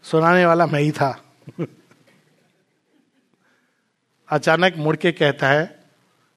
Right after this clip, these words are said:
आप लोगों को अमृत चाहिए या मोहिनी चाहिए? उन्होंने कहा, "ये बच्चे ने सही समझा है।" <laughs> बच्चे के मुख से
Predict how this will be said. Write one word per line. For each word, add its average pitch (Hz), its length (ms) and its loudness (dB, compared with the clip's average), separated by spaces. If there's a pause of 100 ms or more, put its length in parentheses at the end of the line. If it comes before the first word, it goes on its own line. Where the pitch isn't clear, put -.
(280)
आप 214 320 2
लोगों 233 320 2
को 165 460 0 (400)
अमृत 240 440 0
चाहिए 247 500 2
या 269 200 4
मोहिनी 226 440 4
चाहिए? 143 480 0 (1300)
उन्होंने 185 140 -6
कहा, 240 120 0
"ये 196 200 2
बच्चे 185 360 0
ने 220 100 4
सही 170 280 0
समझा 156 440 0
है।" 135 260 0
<laughs> 220 140 0 (2250)
बच्चे 320 260 0
के 302 80 2
मुख 254 240 2
से 320 320 -2